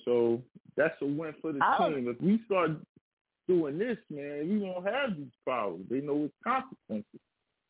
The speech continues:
Speaker 1: You know what I'm saying?
Speaker 2: You
Speaker 1: Too
Speaker 2: know,
Speaker 1: many
Speaker 2: I
Speaker 1: black
Speaker 2: think
Speaker 1: people in
Speaker 2: that
Speaker 1: jail.
Speaker 2: this, I don't even think that all of this, I think, was part, this is just me, I think that this was part of this A I.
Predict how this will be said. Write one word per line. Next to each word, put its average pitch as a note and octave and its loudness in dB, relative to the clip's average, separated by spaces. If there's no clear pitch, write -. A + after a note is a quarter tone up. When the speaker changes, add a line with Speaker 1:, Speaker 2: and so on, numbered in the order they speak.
Speaker 1:
You G#2+ -4
know A#2 -2
what A#2 -2
I'm A2+ -4
saying? C3+ 2
Speaker 2:
You A#3 0
Speaker 1:
Too A#3+ 2
Speaker 2:
know, F#3+ 6
Speaker 1:
many E3+ 6
Speaker 2:
I C#3 4
Speaker 1:
black D#3 6
Speaker 2:
think E3 2
Speaker 1:
people C3+ 2
in C#3 2
Speaker 2:
that C3+ 0
Speaker 1:
jail. D3 6
Speaker 2:
this, G2 -10
I G3 2
don't A3+ 0
even F3+ -12
think G3+ -8
that F3 -8
all B3 2
of G3 -10
this, B3+ -6
I E3+ -8
think, F#3+ -12
was E3 -14
part, F3 -2
this G3 -10
is G#3 -16
just G#3 -6
me, D3+ -8
I F3+ 4
think G#3 -6
that D#3+ -12
this F#3+ -12
was F#3+ -16
part E3+ -2
of E3 -14
this D#3+ -8
A E3+ -4
I. D3+ 0